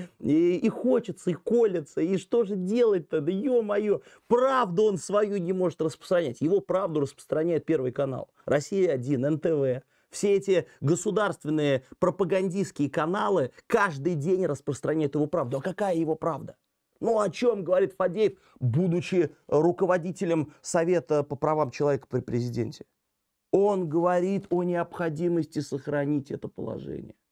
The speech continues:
Он говорит о том, что необходимо придать прочности режиму. Он говорит о том, что в то, что сегодня мы видим в стране и оцениваем как страшный ужас, как самые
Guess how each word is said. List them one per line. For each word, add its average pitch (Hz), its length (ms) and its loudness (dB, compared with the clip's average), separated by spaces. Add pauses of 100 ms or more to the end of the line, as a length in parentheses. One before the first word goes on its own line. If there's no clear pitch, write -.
(380)
Он 190 200 2
говорит 196 240 2
о 185 60 0
том, 214 160 -2
что 190 140 -2
необходимо 196 600 -2
придать 185 400 -4
прочности 202 680 -2
режиму. 196 640 -2 (360)
Он 175 100 4
говорит 220 200 0
о 214 60 2
том, 214 160 -2
что 214 240 2
в - 140 -16
то, 240 260 4
что 143 180 -6
сегодня 202 560 0
мы 175 120 -2
видим 175 320 -2
в - 20 -10
стране 185 480 -2 (200)
и - 80 4
оцениваем 208 520 2
как 214 200 0
страшный 196 640 -2
ужас, 180 500 -2 (180)
как - 160 0
самые 214 560 2